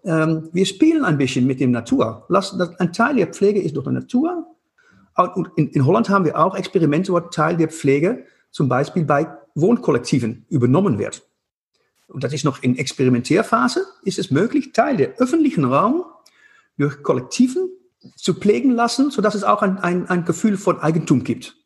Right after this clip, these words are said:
Und wenn Leute sich Eigentümer fühlen von, äh, von einem Teil der öffentlichen Raum, sind sie auch verantwortlich, ne? Dann machen sie auch sauber, da wird da, äh, zugeguckt, dass das nicht passiert, was nicht kann. Und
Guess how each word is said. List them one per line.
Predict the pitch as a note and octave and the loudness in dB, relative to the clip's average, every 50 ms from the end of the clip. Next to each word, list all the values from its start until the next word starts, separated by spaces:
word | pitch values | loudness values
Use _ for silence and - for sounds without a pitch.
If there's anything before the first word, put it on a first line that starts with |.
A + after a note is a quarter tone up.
| _ _ _ _ _ _ _ _ - - _ | _ _ _ _ _ _ _ _ -20 -16 _
Und | - D3+ C#3+ | -6 0 0
wenn | E3 D3+ | 0 2
Leute | C#3+ D#3+ F3+ F#3+ F#3+ F#3+ C#3 C3+ C3+ | 4 2 2 2 2 0 -2 -2 -6
sich | - - - D#3 - - _ _ | -10 -8 -8 -8 -8 -10 _ _
Eigentümer | - D#3+ G#3 G#3 A#3 A3 G#3 G#3+ - - - A3+ F#3+ D3 A#2+ | 0 0 0 2 2 0 0 -2 -6 -2 0 2 2 2 2
fühlen | - - - - - F#3 F#3 F#3 C#3 B2 | 0 -6 -10 -2 0 2 2 4 2 0
von, | B2 - - C#3+ C#3 C3+ B2 C3 - - - - - - - _ _ _ _ | -2 -2 -2 0 0 0 0 -4 -12 -20 -20 -20 -20 -20 -20 _ _ _ _
äh, | - C#3 C3 B2 - | -2 -2 0 0 -2
von | - - C3 | -2 -2 0
einem | C3+ C#3 C3+ C3 | 0 0 0 0
Teil | - E3+ E3 E3 D#3 | 0 2 2 2 0
der | C#3 C3 C3 | 0 0 0
öffentlichen | - A#2+ D3+ C#3+ C3 A2+ | 0 2 0 0 2 2
Raum, | B2 D3 F#3+ A3+ | 2 2 2 2
sind | - - G#3 - | 2 0 0 0
sie | - - | 2 2
auch | C#3 D#3 D#3 - | 0 0 0 2
verantwortlich, | - E3+ B2+ A2 C3 D3 E3 D#3+ C3 G#2+ F#2 - - - - | 0 0 2 4 4 4 4 2 -2 -8 -8 -10 -16 -10 -4
ne? | - D3 F3 F#3 E3+ | -2 -2 -2 -2 -4
Dann | D#3+ C3 C3 | -4 -2 0
machen | C#3 D3+ C#3+ D3+ | 0 0 -2 -4
sie | - - B2+ | -2 -2 -2
auch | A#2+ - | -2 -4
sauber, | - - - E3+ D#3+ E3+ F3 D#3+ D#3+ D#3+ | -6 -2 2 2 2 2 2 2 2 2
da | D3 B2+ A#2+ | 2 0 -2
wird | C#3 C3+ - | -4 -2 0
da, | C3 B2 B2+ - - - - - - - - _ _ | 0 0 0 -4 -12 -20 -20 -20 -20 -20 -20 _ _
äh, | - C3 B2 A#2+ C#3 | -2 0 0 0 0
zugeguckt, | C3+ - A3+ F3 F#3 E3+ - E3 D3+ D#3 - - - - | 0 0 2 2 2 2 4 2 2 2 0 -10 -6 -4
dass | C3+ C3 | -4 -2
das | - B2 B2 - | -2 -2 0 0
nicht | C#3 C3 - | -2 0 -2
passiert, | C3+ - - B2+ B2 - | -2 0 0 0 0 -2
was | - - - | -6 -6 -6
nicht | C3 B2+ - _ | -6 -6 -6 _
kann. | - F#3+ F#3+ F#3+ F#3 | 0 2 2 2 -2
Und | - - C#3+ C3 C3+ | 0 -2 -2 -2 -2